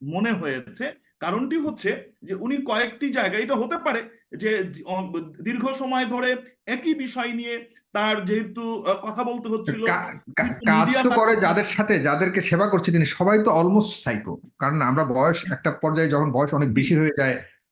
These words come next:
Speaker 2: তখন কিন্তু মা-, মানুষের মানসিক একটা বড় পরিবর্তন ঘটে, যেটাকে আমাদের দৃষ্টিতে আমরা অনেক সময় সাইকো বলি। যাদেরকে নিয়ে সে কাজ করে, যাদেরকে রাস্তা থেকে তুলে নিয়ে যায়,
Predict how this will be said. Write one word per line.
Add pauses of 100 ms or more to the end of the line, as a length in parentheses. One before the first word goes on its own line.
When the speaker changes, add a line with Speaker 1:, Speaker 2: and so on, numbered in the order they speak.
(100)
Speaker 2:
তখন
কিন্তু
মা-,
মানুষের
মানসিক
একটা
বড়
পরিবর্তন
ঘটে,
যেটাকে
আমাদের
দৃষ্টিতে
আমরা
অনেক
সময়
সাইকো
বলি।
যাদেরকে
নিয়ে
সে
কাজ
করে,
যাদেরকে
রাস্তা
থেকে
তুলে
নিয়ে
যায়,